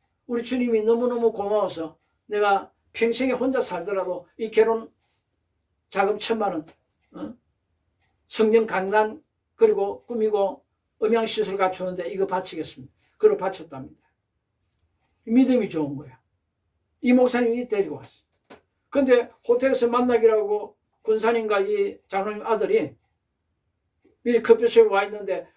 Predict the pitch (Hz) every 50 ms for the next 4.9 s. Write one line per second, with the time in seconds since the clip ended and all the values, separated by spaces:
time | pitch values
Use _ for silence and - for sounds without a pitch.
0 | _ - 226 233 240 240 247 247 262 262 262 247 220 214 208 202 202 220 208 -
1 | 233 240 247 269 254 - 240 247 240 233 220 220 226 220 - 254 262 247 285 302
2 | 302 294 - - 180 160 143 - - _ _ _ _ _ _ - 285 311 294 220
3 | 160 135 - - _ _ _ _ - - 277 277 262 - - 233 262 269 269 302
4 | 320 311 285 285 262 220 202 185 208 240 285 285 269 220 202 202 220